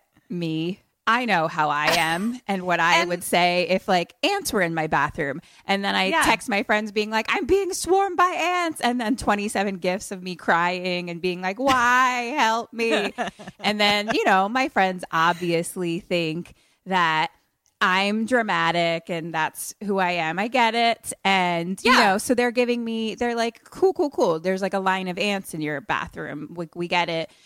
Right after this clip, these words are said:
Speaker 1: Here's some things you can do." Ketchum was like, you know, "Go buy this, like, stuff from the hardware store, even put, like, dish soap down or whatever." Just
Speaker 2: Yeah.
Speaker 1: normal shit,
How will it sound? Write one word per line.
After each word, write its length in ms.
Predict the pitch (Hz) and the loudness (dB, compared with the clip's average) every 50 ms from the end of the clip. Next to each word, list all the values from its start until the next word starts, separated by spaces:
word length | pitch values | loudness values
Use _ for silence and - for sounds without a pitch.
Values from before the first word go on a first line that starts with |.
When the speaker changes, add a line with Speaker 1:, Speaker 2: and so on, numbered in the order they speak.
| _ _ _ | _ _ _
Speaker 1:
Here's 400 | - - - 202 202 202 196 190 - | -10 -4 -2 0 0 0 0 -2 -4
some 340 | - - - - 208 196 | -6 -6 -4 -4 -4 -2
things 240 | 196 196 185 185 180 | -2 -4 -4 -4 -6
you 60 | 196 | -4
can 140 | 190 - 262 233 | -2 -2 -2 0
do." 260 | 269 302 285 277 277 | 0 0 0 0 0
Ketchum 320 | - 214 185 - 196 180 | -2 -4 -6 -6 -6 -8
was 120 | 170 175 180 | -6 -6 -6
like, 220 | 180 170 175 - | -6 -8 -8 -8
you 60 | 254 262 | -6 -4
know, 400 | 247 214 202 202 196 202 202 208 - - _ _ _ - | -2 -2 0 0 0 0 -2 -2 -6 -14 _ _ _ -2
"Go 140 | 202 202 | 0 0
buy 180 | 196 208 202 196 | 2 2 2 2
this, 240 | 196 202 202 - - | 0 0 -2 0 -2
like, 160 | 202 202 - | -2 -2 -4
stuff 580 | - - - 208 196 196 196 196 190 - _ _ _ _ _ _ _ _ _ _ - - _ _ _ - | -4 -2 0 0 2 2 2 0 -2 -6 _ _ _ _ _ _ _ _ _ _ -20 -20 _ _ _ -6
from 140 | - - 165 | -6 -4 -4
the 60 | 170 | 0
hardware 340 | 196 220 240 233 233 226 226 | 2 2 2 2 2 0 0
store, 600 | 233 - - 233 220 220 220 214 214 220 220 220 - - - _ _ - | -2 -2 0 0 2 2 2 2 2 0 0 -2 -6 -12 -20 _ _ -6
even 220 | 220 202 208 196 | -4 -2 -2 -2
put, 160 | - 214 - | -2 -2 0
like, 260 | - 190 185 175 170 - | 0 0 -2 -2 -4 -4
dish 220 | 180 180 196 - - | -2 -2 0 0 -2
soap 360 | - - 233 202 208 214 - - - - 196 | 0 2 4 4 4 2 0 -4 -6 -2 0
down 380 | 240 220 220 220 226 240 240 | 2 2 2 2 0 -2 -2
or 100 | 247 247 | -2 -2
whatever." 560 | 254 254 254 262 262 247 269 269 262 262 269 - _ _ _ _ _ - | -2 0 0 -2 -2 0 0 0 0 -2 -4 -6 _ _ _ _ _ 2
Just 140 | 539 480 539 571 | 4 4 6 6
Speaker 2:
Yeah. 220 | 311 208 180 170 508 494 427 | 4 4 2 2 2 2 4
Speaker 1:
normal 320 | 302 320 302 320 311 339 | 4 4 4 2 2 2
shit, 500 | - - - 277 262 254 254 247 247 | 0 0 2 2 2 2 2 0 -2